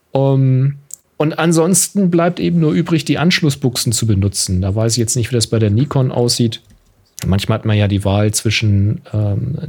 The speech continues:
einer zwei Komma fünf oder drei Komma fünf Millimeter Klinke oder über U S B eine Lösung zu haben, ähm, oder über die erweiterten Kontakte am Blitzschuh. Da sind ja inzwischen auch so digitale Kontakte dran, dass man dann da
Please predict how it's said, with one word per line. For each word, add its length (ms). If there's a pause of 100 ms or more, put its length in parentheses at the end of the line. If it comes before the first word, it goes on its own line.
(120)
einer 120
zwei 200
Komma 240
fünf 220
oder 160
drei 220
Komma 240
fünf 240
Millimeter 440
Klinke 460
oder 240
über 220
U 180
S 140
B 180
eine 160
Lösung 400
zu 220
haben, 400 (680)
ähm, 440 (100)
oder 400
über 280 (120)
die 80
erweiterten 540
Kontakte 480
am 140
Blitzschuh. 500
Da 100
sind 160
ja 60
inzwischen 380
auch 120
so 100
digitale 540
Kontakte 520
dran, 280
dass 200
man 140
dann 160
da 300